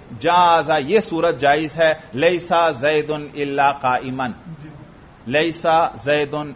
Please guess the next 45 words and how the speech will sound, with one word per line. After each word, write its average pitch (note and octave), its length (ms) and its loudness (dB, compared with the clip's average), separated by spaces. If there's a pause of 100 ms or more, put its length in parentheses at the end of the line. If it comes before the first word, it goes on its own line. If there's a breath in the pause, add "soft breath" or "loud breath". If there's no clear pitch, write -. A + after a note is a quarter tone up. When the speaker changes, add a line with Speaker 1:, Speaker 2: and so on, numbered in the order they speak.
Speaker 1:
इल्ला C3+ 340 4
Speaker 2:
हाँ। E3+ 460 2
Speaker 1:
काइमन।" D3 480 2
देखो D#3 240 2
इसके D#3+ 280 -4
अंदर E3 240 0
लैसा E3+ 360 2
की F#3+ 140 -4
खबर F#3+ 380 2
इल्ला F#3 240 2
के G3 160 0
बाद A#3+ 260 6
आ G#3 140 10
रही E3+ 280 0
है, D#3+ 240 0 (180 loud breath)
लेकिन E3+ 200 -6
लैसा F3 420 2
नफी E3+ 280 -2
की B3+ 160 -8
वजह F#3+ 220 4
से F#3+ 120 -2
अमल E3+ 260 -2
नहीं D#3 200 -6
करता, D3+ 340 0
फेल G3 260 0
होने E3 240 -4
की D3+ 100 -8
वजह D3 220 0
से D3+ 100 -4
अमल C#3+ 200 -2
करता C3+ 380 -2
है, C#3 200 0 (200 loud breath)
इसलिए F#3+ 300 0
लैसा D#3+ 320 0
इल्ला D#3 320 0
के D3+ 160 -2
बाद D3 360 4
भी C#3+ 200 -6
अपनी C#3 280 -6
खबर C3+ 320 0
में C#3 160 -6
अमल C#3+ 280 -4
कर D#3 200 0
रहा F3 140 6
है F#3 200 4